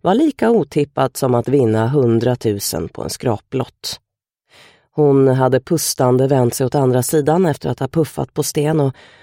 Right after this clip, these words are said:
upplyst honom om hundens aktuella status.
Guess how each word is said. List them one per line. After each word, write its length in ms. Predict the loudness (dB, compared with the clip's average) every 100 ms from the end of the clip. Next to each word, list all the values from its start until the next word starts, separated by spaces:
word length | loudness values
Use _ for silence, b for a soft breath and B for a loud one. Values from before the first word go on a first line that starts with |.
| B
upplyst 540 | -6 -4 -6 -6 -6
honom 260 | -6 -4 -4
om 100 | -2
hundens 480 | -4 -4 -6 -6
aktuella 580 | -8 -8 -6 -6 -6 -8 -10
status. 720 | -8 -8 -10 -16 -10 -8 -10